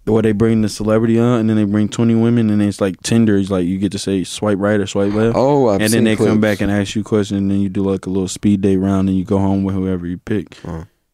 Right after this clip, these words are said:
Speaker 1: Bro, he <laughs> told him, he said, the only agreement he had was,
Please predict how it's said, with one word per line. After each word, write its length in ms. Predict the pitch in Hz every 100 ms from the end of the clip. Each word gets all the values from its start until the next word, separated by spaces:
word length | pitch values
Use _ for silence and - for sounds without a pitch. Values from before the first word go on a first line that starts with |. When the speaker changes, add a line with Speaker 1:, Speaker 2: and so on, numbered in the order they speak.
| _ - -
Speaker 1:
Bro, 220 | 110 110
he 180 | 131 120
<laughs> 0 |
told 420 | - 120 131 123
him, 140 | 120 123
he 100 | 117
said, 480 | - 110 110 90 - - - _
the 120 | 117
only 260 | 131 143 151
agreement 440 | 151 147 143 139
he 120 | 147
had 480 | 135 123 127 117 110
was, 340 | 110 110 104